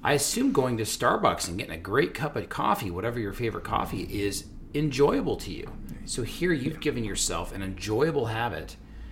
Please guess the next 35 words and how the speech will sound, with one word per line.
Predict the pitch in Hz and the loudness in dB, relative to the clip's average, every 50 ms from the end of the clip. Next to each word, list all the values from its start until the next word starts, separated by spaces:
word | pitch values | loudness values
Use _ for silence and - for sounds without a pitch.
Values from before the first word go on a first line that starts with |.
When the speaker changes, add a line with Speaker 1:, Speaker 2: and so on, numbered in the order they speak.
| - - - - - | -14 -14 -14 -12 -8
Speaker 1:
to | - 92 | -8 -6
help | - 95 101 95 - - - - | -4 -2 -2 -2 -4 -4 -6 -4
change | - - 139 156 208 247 233 - | -4 0 0 2 2 2 0 0
things. | - - - 107 98 - 87 85 | -4 -6 -8 -8 -6 -6 -8 -8
And | 85 - 107 | -6 -4 -2
that's | 120 135 135 - - | 0 0 0 0 -4
what | - 85 | -4 -4
we | 101 95 | -4 -6
should | - 120 95 87 - - - | -6 -6 -8 -10 -10 -12 -10
attempt | - - - - - - 190 - - - | -10 -8 -8 -6 -6 -6 -6 -6 -8 -10
to | - | -10
do, | 120 120 160 165 120 80 78 | -6 -4 -2 0 0 0 -2
is | 87 - 101 | -2 -2 -2
Speaker 2:
Yeah. | 90 - | -2 -2
Speaker 1:
it | 127 120 | 0 2
always | 151 170 180 180 160 120 | 4 4 6 6 6 4
doesn't | - - 127 - 117 110 | 4 0 0 0 0 -2
have | 107 110 104 | -2 -2 -4
to | - 92 | -4 -6
be, | 87 | -2
"I'm | 101 143 170 | -2 -2 -2
gonna | 156 127 110 | 0 -2 -4
beat | 98 - 156 180 196 170 | -2 0 -2 0 0 0
myself | 143 135 131 131 123 - - - 131 120 123 120 - - | 0 0 0 0 0 -2 0 2 2 4 2 2 0 -2
and | 95 87 - - - - - - - - | -8 -8 -8 -12 -12 -12 -12 -10 -6 -2
eat | - - - 92 | -2 -2 -2 -2
lettuce | 90 98 120 139 131 117 110 - - | -2 4 4 4 4 4 2 0 0
nonstop | 127 120 110 110 110 107 - - - 120 107 98 98 107 107 - | 0 0 0 0 0 0 0 0 2 2 2 2 2 0 -2 -4
and | 92 80 78 85 80 87 | -6 -6 -6 -6 -4 -4
I'm | 107 107 | -4 -4
gonna | 98 90 90 | -4 -6 -6
be | 98 95 76 - | -6 -8 -10 -8
great." | - 117 117 156 170 170 - - - - - - - - - - - | -10 -6 -2 0 0 0 0 -2 -4 -4 -4 -4 -16 -16 -12 -6 -2
No, | - 226 - | -2 0 -2
find | - - - - 185 202 226 233 233 208 | -2 -8 -4 -2 0 2 4 4 4 2